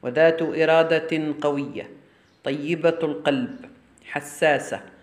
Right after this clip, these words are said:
فنانة ومبدعة في أعمالك، صبورة،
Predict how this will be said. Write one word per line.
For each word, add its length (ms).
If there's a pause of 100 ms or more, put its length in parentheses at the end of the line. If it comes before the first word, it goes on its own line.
(440)
فنانة 840
ومبدعة 680
في 240
أعمالك، 720 (420)
صبورة، 720